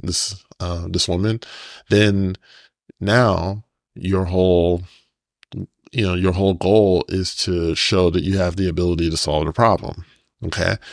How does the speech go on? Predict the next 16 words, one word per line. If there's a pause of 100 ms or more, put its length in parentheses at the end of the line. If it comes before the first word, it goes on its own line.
(380)
So
you,
you
know,
you
basically
put
yourself (760)
out
there
as
an
expert,
as
someone
who